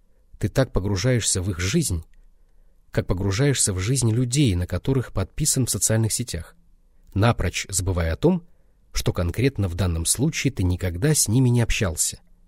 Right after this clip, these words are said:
Да уже и не сможешь. И что пока они были еще живы, они и понятия не имели о твоем существовании.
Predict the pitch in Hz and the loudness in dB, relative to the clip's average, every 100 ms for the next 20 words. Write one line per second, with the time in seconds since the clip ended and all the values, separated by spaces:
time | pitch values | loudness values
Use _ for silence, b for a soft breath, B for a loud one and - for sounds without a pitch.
0 | _ _ - _ - - 160 139 147 131 | _ _ -20 _ -4 2 4 4 4 4
1 | - 87 80 - - - _ _ _ _ | 2 -2 -6 -12 -14 -16 _ _ _ _
2 | _ _ _ - - - 113 101 - 95 | _ _ _ -8 -4 0 0 0 2 2
3 | 90 90 95 90 85 - 87 95 143 113 | 4 2 0 0 -2 -4 -4 0 0 0
4 | - - _ _ _ _ _ - 98 107 | -4 -14 _ _ _ _ _ -2 2 2
5 | - - 95 110 113 - 85 82 80 85 | 2 2 4 4 2 2 -2 0 0 2
6 | 139 143 101 90 90 87 110 - - - | 2 2 -2 -2 -2 0 -2 -4 -4 -4
7 | 80 80 - - | -6 -8 -14 -20